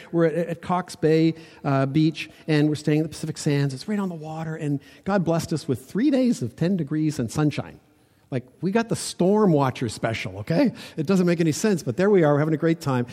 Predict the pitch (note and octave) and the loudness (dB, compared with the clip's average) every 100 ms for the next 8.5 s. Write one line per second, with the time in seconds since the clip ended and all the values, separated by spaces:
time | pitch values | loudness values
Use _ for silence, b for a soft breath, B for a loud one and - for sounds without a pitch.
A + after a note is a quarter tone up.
0 | B D#3+ E3 F3 G3 A3 G#3 F#3+ E3 G#3 | B -2 0 0 0 2 0 -2 -4 -6
1 | G#3 F3+ G3 F#3+ D3 F3+ F3+ E3+ F3+ D#3 | -6 -8 -8 -8 -12 -12 -14 -18 -18 -16
2 | E3 E3 E3 B B B D#3+ F#3+ G3+ F3+ | -16 -16 -16 B B B -2 0 -2 -2
3 | F#3 A3 A3+ G#3+ G3+ F#3+ G#3 F#3+ - F3+ | -6 -6 -8 -6 -8 -10 -12 -12 -14 -14
4 | E3+ - B - F#3 F#3+ G#3 G#3 A3 B3 | -14 -16 B -6 -2 0 0 2 2 2
5 | A3+ A3 G3+ F#3+ G#3+ G#3+ G#3 A3 G#3 G3 | 2 0 0 0 2 0 -2 -2 0 0
6 | F#3+ F#3 G3+ F3 E3+ F3 D#3 - B B | -4 -2 -4 -2 -4 -2 -4 -6 B B
7 | F#3 C#3 A3 A3 G3+ F#3+ G3 F3+ D#3+ E3+ | -6 -2 0 2 2 0 -2 -2 -2 -2
8 | G3+ F#3 F3+ D#3+ | -4 -4 -6 -8